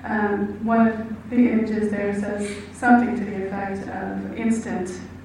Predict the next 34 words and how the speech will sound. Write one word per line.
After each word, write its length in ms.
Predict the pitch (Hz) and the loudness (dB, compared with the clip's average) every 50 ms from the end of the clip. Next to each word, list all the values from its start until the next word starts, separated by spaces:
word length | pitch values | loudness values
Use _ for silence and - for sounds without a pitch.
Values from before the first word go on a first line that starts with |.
| - | -10
uh, 280 | 202 202 190 185 190 190 - - - - - | -6 -4 -2 -2 -2 -4 -6 -8 -12 -6 -2
instant 320 | 240 233 240 - - - - | 0 2 2 2 0 -2 -4
vacation, 600 | 202 190 196 196 196 196 196 196 196 196 - - | -4 -4 -2 -4 -4 -2 -2 -2 -2 -2 -4 -4
and 100 | - 202 | -4 -2
that 80 | 202 202 | -2 -2
was 100 | 202 202 | -2 -2
kind 240 | - 214 202 202 | 0 0 0 0
of 80 | 202 196 | 0 0
the 40 | 190 | 0
mindset 500 | 196 190 190 190 190 185 185 185 185 - | 0 2 2 0 0 0 -2 -4 -4 -6
behind 280 | 185 190 185 185 180 | -6 -6 -4 -2 -2
R 140 | 180 180 180 | -2 0 -2
Vs, 300 | 180 180 185 185 180 180 | -2 -2 -2 -4 -4 -4
that 80 | - - | -4 -6
you 140 | - - - | -6 -6 -8
took 240 | - - 214 220 214 | -8 -6 -6 -6 -6
your 140 | - 170 170 | -4 -4 -4
home 240 | 190 196 190 190 196 | -4 -4 -2 -2 -2
with 260 | 196 202 202 208 180 | -2 -2 -4 -4 -4
you, 120 | 170 175 | -4 -2
basically. 680 | 175 175 175 180 180 - - - - 240 - 196 - - - - - - - | -2 0 -2 -2 -2 -4 -4 -6 -6 -6 -6 -6 -8 -8 -8 -10 -12 -6 0
Very 240 | - 247 240 240 233 | 4 6 8 8 8
different 300 | - - - - 196 185 | 8 4 2 0 -2 0
mindset 440 | 190 185 190 190 - - - - - | 0 0 2 2 0 0 -2 -2 -4
than 380 | 180 180 180 180 185 - - - - - - | -4 -4 -4 -4 -6 -8 -10 -12 -14 -10 -8
getting 240 | - 208 214 208 196 | -4 -2 0 2 4
out 200 | 185 180 180 180 | 4 4 4 2
into 220 | 180 180 180 - 185 | 0 -2 -4 -4 -4
the 400 | 180 180 180 180 - - - - | -2 -2 0 0 0 -2 -2 -2
wilderness, 720 | 202 196 196 190 190 185 180 180 180 - - - - - - | -2 0 0 2 2 2 2 0 0 -2 -4 -6 -8 -10 -10
uh, 400 | - - - 190 175 175 - - 214 | -8 -8 -6 -6 -6 -6 -6 -6 -8
like 160 | 202 196 196 | -6 -6 -4
that 200 | 202 196 190 190 | -4 -4 -2 -2
earliest, 580 | 190 190 190 185 190 196 196 196 - - - | -4 -4 -4 -4 -4 -4 -4 -6 -6 -8 -10